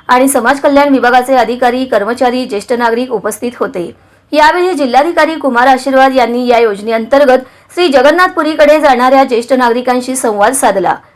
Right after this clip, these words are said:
तसेच त्यांनी तीर्थदर्शनासाठी सर्व नागरिकांना शुभेच्छा दिल्या. संपूर्ण यात्रा कालावधी समाज कल्याणाचे अधिकारी, कर्मचारी तसेच वैद्यकीय स्टाफ सोबत असून या अनुषंगाने काही तक्रार असेल तर तात्काळ संबंधित अधिकारी यांच्याशी संपर्क करावा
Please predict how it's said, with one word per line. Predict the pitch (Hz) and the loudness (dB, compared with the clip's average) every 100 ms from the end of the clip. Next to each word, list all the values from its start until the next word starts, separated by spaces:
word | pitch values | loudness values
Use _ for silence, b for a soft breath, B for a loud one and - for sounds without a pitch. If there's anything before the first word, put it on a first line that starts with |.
| - | -2
तसेच | 277 285 262 269 b b - | -2 2 0 0 b b -2
त्यांनी | 320 349 | 0 0
तीर्थदर्शनासाठी | 302 311 359 349 339 339 339 320 277 330 | -4 -4 0 0 0 -2 0 -2 -2 -4
सर्व | 269 240 | 0 0
नागरिकांना | 262 220 226 247 247 254 269 | 2 0 -2 -2 0 0 0
शुभेच्छा | 233 202 220 247 | -2 -4 -4 -2
दिल्या. | 226 185 - - B | -2 0 -4 -4 B
संपूर्ण | - 330 311 359 359 | -2 0 2 0 0
यात्रा | 359 233 240 311 | 0 -2 0 2
कालावधी | 294 277 285 285 294 311 B - | 2 2 2 2 -2 -6 B -6
समाज | 320 285 349 | 0 2 2
कल्याणाचे | 381 320 320 320 330 | 2 2 2 2 2
अधिकारी, | 294 269 277 277 294 | 2 2 0 0 0
कर्मचारी | 269 226 262 262 269 269 | 0 0 0 0 0 -2
तसेच | 262 269 | -2 -4
वैद्यकीय | 240 208 262 269 254 | -2 0 -2 2 0
स्टाफ | 262 277 269 285 _ - | 2 2 0 -2 _ -12
सोबत | - 302 320 370 | 0 2 2 0
असून | 349 359 349 | -2 -2 0
या | 311 | 2
अनुषंगाने | 302 269 277 277 285 285 294 | 2 2 0 2 2 2 2
काही | 269 254 277 | 0 -2 -4
तक्रार | 233 233 269 | -2 2 2
असेल | 302 285 269 | 2 0 -2
तर | 277 277 | 0 0
तात्काळ | 254 202 254 294 | 0 -2 0 0
संबंधित | 294 226 269 311 | 0 -2 -4 -2
अधिकारी | 247 254 254 254 | -4 -2 0 0
यांच्याशी | 269 226 208 233 269 | 2 0 -4 -6 -6
संपर्क | 262 240 208 240 339 | -4 -6 -2 0 0
करावा | 294 262 254 | 2 2 4